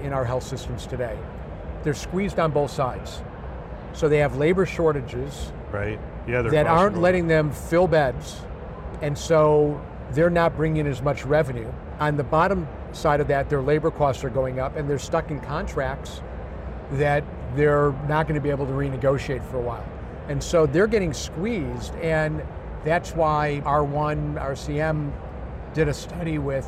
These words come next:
Speaker 1: C F Os across health systems and said the vast majority of them are gonna be losing money this year, not hitting their numbers. And so part of this is, well, if that's the case,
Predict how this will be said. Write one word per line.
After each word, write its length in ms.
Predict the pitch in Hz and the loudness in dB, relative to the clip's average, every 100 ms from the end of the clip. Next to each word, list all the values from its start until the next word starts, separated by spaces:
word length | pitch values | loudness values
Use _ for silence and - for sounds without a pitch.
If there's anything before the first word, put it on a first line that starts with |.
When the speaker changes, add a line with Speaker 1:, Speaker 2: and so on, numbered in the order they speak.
| - | -8
Speaker 1:
C 240 | - - 156 | -12 -2 -2
F 140 | 139 | 0
Os 280 | 147 151 135 | 0 0 -2
across 340 | - 143 139 - | -4 -2 -2 -2
health 160 | 151 | -4
systems 540 | - 160 - 160 147 - - - - - - | -2 -8 -6 -4 -4 -8 -12 -12 -12 -12 -8
and 140 | 135 | -8
said 420 | - - 160 147 | -8 2 4 4
the 60 | 143 | 0
vast 340 | 113 160 160 170 | 2 4 4 -2
majority 440 | 147 151 180 165 | 0 4 4 4
of 100 | 139 | 2
them 340 | 135 135 131 131 - - - - | 0 -2 -4 -10 -12 -12 -12 -8
are 100 | 143 | -4
gonna 200 | 139 151 | 0 0
be 180 | 139 147 | 0 -2
losing 420 | 135 151 151 156 151 | 0 0 0 -2 0
money 240 | 156 160 | 0 0
this 280 | 151 139 - | -2 -2 0
year, 180 | 147 143 | 0 2
not 220 | 143 151 | 2 2
hitting 220 | 160 156 | 2 0
their 120 | 147 | 0
numbers. 500 | 147 202 127 - - - - - - - - | 0 0 -2 -6 -8 -10 -10 -10 -10 -10 -6
And 180 | 156 151 | -2 -2
so 440 | - 180 165 160 - - - - | 2 4 6 4 0 -10 -10 -8
part 220 | - 190 | 0 2
of 60 | 220 | 2
this 180 | 170 - | 0 -2
is, 180 | 151 - | -6 2
well, 240 | 160 160 - 165 | 2 2 -2 -8
if 120 | 156 | 0
that's 260 | 202 220 | 0 0
the 80 | - | -6
case, 520 | - 196 156 120 - | -2 0 0 -4 -8